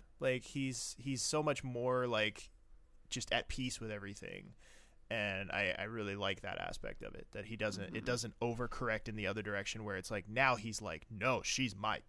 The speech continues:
Speaker 1: daughter, T M, and that's not gonna," like, whatever. You know, he's never shown that kind of interest in her as a person before, so why would he do it now, you know?
Speaker 2: Yep.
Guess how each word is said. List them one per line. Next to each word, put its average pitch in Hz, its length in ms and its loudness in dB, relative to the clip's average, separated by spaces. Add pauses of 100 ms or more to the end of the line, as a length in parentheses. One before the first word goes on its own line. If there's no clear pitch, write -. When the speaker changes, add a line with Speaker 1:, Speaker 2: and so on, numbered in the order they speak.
(220)
Speaker 1:
daughter, 123 420 8
T 104 300 -2
M, 85 200 -6
and 85 140 -10
that's 127 280 0
not 95 180 -6
gonna," 95 220 -6
like, 107 260 -2
whatever. 76 400 -6 (560)
You 131 120 -2
know, 80 280 -4
he's 139 160 0
never 156 160 8
shown 135 240 6
that 113 120 2
kind 131 140 4
of 110 80 2
interest 113 340 -2
in 117 80 -4
her 113 220 -2
as 107 160 -2
a 107 120 -4
person 120 460 -2
before, 117 480 0
so 123 140 2
why 113 200 4
would 110 120 0
he 110 80 -6
do 107 160 -4
it 90 100 -8
now, - 400 -6
you 62 140 -12
know? - 200 -16 (1400)
Speaker 2:
Yep. 135 180 -8